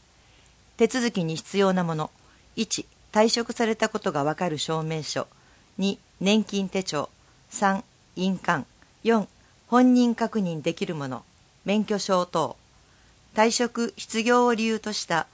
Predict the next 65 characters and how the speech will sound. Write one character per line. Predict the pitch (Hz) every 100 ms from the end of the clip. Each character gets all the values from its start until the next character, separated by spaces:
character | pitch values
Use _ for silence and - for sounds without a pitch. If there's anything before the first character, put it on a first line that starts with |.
| _ -
保 |
険 | 202 262 262
料 | 208 170
の | 147 139 -
特 | 180 226
例 | 226 233
免 | 214 220 220
除 | 208
制 | 214 196
度 | 160
に | 143
つ | 127 143
い |
て、 | 131 123 - _ _ - _ _ _
特 | - 214 254
例 | 262
免 | 254 254 233
除 | 170
は | 151 - -
申 | - 233
請 | 247 240 233
す | 226
る | 202
年 | 190 185 147
度、 | 135 - _ - _
ま | 185
た | - 202
は | 165 - _ _
前 | 196 226
年 | 247 262
度 | 226 190
に | 160
お | 160
い |
て | - 143 139 _ _ _
退 | 196 196
職、 | - 190 - -
失 | - - 233
業 | 254 240
の | 240
事 | 196
実 | 214 226 170
が | 165
あ | 185
る | 175
場 | 175
合 | 175
に | 175 170 - -
対 | 175
象 | 170 170 156
と | 165
な | 151
り、 | 135 - _ _ _ _ -
通 | 208 220
常 | 208 214 208
は | 202 190 - -
本 | - 254 214
人、 | 156 - _ _
配 | - 190
偶 | 180 185
者、 | 156 147 - - -
世 | - 208
帯 | 247 254
主 | 202 - 151
の | 143